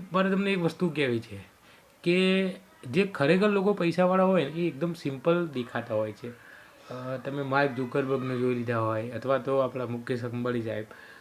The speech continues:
આ બધાના કપડાં એકદમ સિમ્પલ સોબર હોય છે. અને જે રિયલ લાઈફમાં પૈસાવાળા હોતા નથી અથવા તો પૈસાવાળા જવા આમ દેખ-, હોવાનો દેખાવ કરે છે,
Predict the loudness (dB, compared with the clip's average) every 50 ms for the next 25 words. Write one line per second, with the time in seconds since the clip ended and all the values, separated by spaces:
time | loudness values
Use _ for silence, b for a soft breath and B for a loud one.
0 | B B -2 0 2 2 2 2 0 0 -2 -2 0 0 0 2 2 0 -2 -2
1 | -2 -2 -2 0 -2 -4 -4 -4 -6 -6 -4 -2 0 0 0 0 -4 -4 -4 -4
2 | -2 -2 -2 -2 -2 0 0 0 0 -2 -6 -14 -20 -20 -20 -20 _ _ -20 B
3 | B B B B B B B -12 -8 -6 -4 -2 0 2 2 2 2 2 0 0
4 | -2 -6 -6 -2 0 2 2 4 2 2 0 0 0 2 4 4 6 6 6 6
5 | 6 4 2 0 -4 -6 -4 -2 0 0 0 0 -2 -2 -4 -8 -12 B B B
6 | B B B B B B -20 -12 -6 -4 -2 -2 0 0 2 2 4 2 2 2
7 | 0 0 -2 -2 -4 -4 -4 -4 -4 -4 -2 -2 0 -2 -2 0 0 0 -2 -2
8 | -4 -6 -6 -4 -2 2 4 4 4 4 2 -2 -2 -2 -4 -6 -6 -4 -2 -2
9 | 0 0 0 0 -2 -2 -4 -6 -4 -4 -2 -2 -2 -2 -2 -4 -8 -12 -8 -8
10 | -6 -6 -6 -8 -8 -10 -10 -16 -20 -20 -20 -12 -4 0 0 2 4 4 2 2
11 | 0 -2 -4 -4 -2 0 2 2 2 2 2 2 2 0 -2 -2 -6 -6